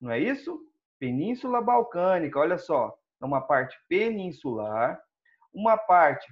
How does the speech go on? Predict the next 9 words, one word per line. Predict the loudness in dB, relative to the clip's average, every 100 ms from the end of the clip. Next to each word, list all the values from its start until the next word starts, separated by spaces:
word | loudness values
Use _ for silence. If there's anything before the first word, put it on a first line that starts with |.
| _ _ _ _
continental, | 0 2 2 -2 -6 -6 -4 -4 -4 -4 -2 2 2 2 0 -4 -12 _ _
não | -12 -4
é? | -4 -4 -8 _ _
Ou | -12
seja, | -6 -4 -4 -6 _ _ _ _ _ _ _ _ _ _
partes | 4 4 2 -4 -8
do | -6
continente | -6 -8 -8 -6 -6 -6 -4 -2
europeu | -2 -4 -4 0 2 0 -4